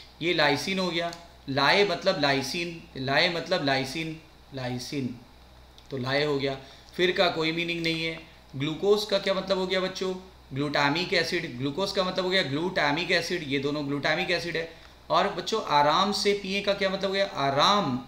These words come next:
A for आराम, से का मतलब एस और P का मतलब पी, तो इससे P ले लिया, इससे एस ले लिया, इससे ए ले लिया, तो एएसपी, एएसपी क्या है बच्चों,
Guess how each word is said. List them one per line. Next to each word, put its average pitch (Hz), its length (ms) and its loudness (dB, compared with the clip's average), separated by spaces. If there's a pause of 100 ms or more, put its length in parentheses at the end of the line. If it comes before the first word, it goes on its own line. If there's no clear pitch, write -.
(160)
A 160 240 0
for 165 160 0
आराम, 147 600 0 (380)
से 170 420 -2
का 175 240 2
मतलब 156 560 -2 (360)
एस 196 440 2 (280)
और 147 140 0
P 156 320 -2
का 147 120 2
मतलब 131 260 -2
पी, 180 220 -6 (300)
तो 147 60 -4
इससे 143 200 -4
P 170 220 -4
ले 190 140 2
लिया, 185 160 2
इससे 160 240 0
एस 151 160 0
ले 180 100 2
लिया, 175 200 2
इससे 143 260 -2
ए 151 40 -2
ले 160 120 -2
लिया, 156 180 -2 (340)
तो 143 100 -6
एएसपी, 170 680 0 (260)
एएसपी 175 520 -2
क्या 185 180 0
है 180 120 0
बच्चों, 190 260 -6